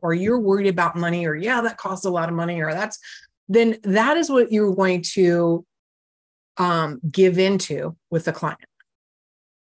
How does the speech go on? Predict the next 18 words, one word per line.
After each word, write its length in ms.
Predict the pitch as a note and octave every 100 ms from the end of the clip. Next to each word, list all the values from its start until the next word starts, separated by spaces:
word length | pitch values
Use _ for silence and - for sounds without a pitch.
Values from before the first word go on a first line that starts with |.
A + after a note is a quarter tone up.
| _ _ _ _ _ _ _
Okay. 300 | - F3+ C4 - - - - - _ _ _ _ _ _ _ _ _ _ _ _ _
The 120 | E3+ F#3+
client, 580 | - C4+ F4+ D4+ E3+
though, 440 | F3+ D#3 D#3 D#3+ D#3+ _ _ -
needs 920 | G3 G#3 A#3+ D4+ C#4+ F#3 F3 E3 -
you 360 | G3+ F#3+ A#3 A#3
to 100 | G3+
hold 580 | F#3+ - A3 A#3+ C4 C4+ A#3+
the 160 | G3+ G3+
truth 440 | - B3 G3+ F#3 -
that 220 | F3+ -
the 60 | F3
value 520 | E3+ F#3 G#3 B3 A#3+
of 160 | F#3+
the 80 | F#3+
transformation 1000 | F#3 G3+ F#3+ F#3+ F#3+ F3+ F#3+ F#3 F#3 E3+
is 240 | E3+ E3 D#3
there. 340 | E3 D#3+ -